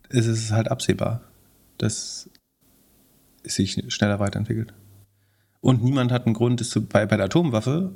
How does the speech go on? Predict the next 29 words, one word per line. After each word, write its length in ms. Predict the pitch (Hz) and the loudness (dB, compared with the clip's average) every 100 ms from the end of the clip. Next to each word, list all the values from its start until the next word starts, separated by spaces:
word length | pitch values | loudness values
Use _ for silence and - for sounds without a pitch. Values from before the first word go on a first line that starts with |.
| - - _ _ _ _ | -14 -20 _ _ _ _
hat 240 | - 120 113 | 0 2 4
man 140 | 110 | 2
gefühlt 520 | 107 - 135 127 - - - _ _ _ _ - | 2 0 0 -2 -12 -20 -20 _ _ _ _ -4
einerseits 560 | - 120 113 110 - | 0 2 2 -2 0
einen 320 | 117 113 117 - | 0 0 -2 -2
Grund 260 | - 120 | 2 2
gehabt, 300 | 123 113 - | 2 -2 0
Wett-, 160 | - - | 0 2
Wettrüsten 500 | 113 120 143 139 143 | 0 2 0 0 -2
zu 120 | 131 | 0
machen, 260 | 139 135 135 | 0 0 0
andererseits 500 | 120 120 113 107 - | 0 0 0 -2 -2
es 80 | - | -4
auch 140 | 107 | -4
zu 140 | - 107 | 0 0
regulieren. 480 | 107 104 127 151 - - _ _ _ _ _ _ - | 2 2 0 -2 -6 -14 _ _ _ _ _ _ 0
Im 140 | 110 | 2
Moment 340 | 110 104 127 | 4 4 2
hast 180 | 127 - | 0 2
du 60 | 120 | 2
ja 100 | 110 | 2
fast 240 | 123 - | 0 2
wieder 140 | 151 101 | 2 2
einen 100 | 98 | 2
kalten 320 | 107 92 101 | 0 2 0
Krieg 280 | - 117 - | 0 -2 0
irgendwie 360 | 113 117 117 | 0 2 0
zwischen, 480 | 113 117 120 117 117 | 0 0 2 2 0
äh, 380 | - 123 120 | -2 -4 -4